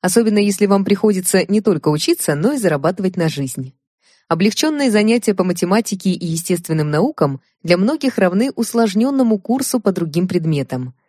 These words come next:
Избегайте соблазна тянуться за сокурсниками, особенно в первые годы обучения в колледже. Возможно, вы с удивлением обнаружите, что усваивать материал медленнее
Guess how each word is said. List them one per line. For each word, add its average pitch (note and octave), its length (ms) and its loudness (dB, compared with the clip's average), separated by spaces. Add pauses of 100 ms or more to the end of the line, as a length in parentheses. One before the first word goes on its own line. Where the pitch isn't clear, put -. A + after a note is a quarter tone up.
(180)
Избегайте F3 600 0
соблазна D3+ 720 0
тянуться A#3+ 540 0
за G#3 160 0
сокурсниками, D3+ 840 -4 (280)
особенно C4+ 420 0
в - 60 -6
первые C#4 340 2
годы G#3 280 2
обучения D#3 500 -2
в E3 80 -16
колледже. C3+ 560 -2 (1000)
Возможно, A#3+ 520 2
вы A3+ 120 2
с - 100 -2
удивлением G3 540 2
обнаружите, E3+ 640 2
что D#3+ 280 2
усваивать F#3 640 0
материал E3+ 600 0
медленнее E3 840 -2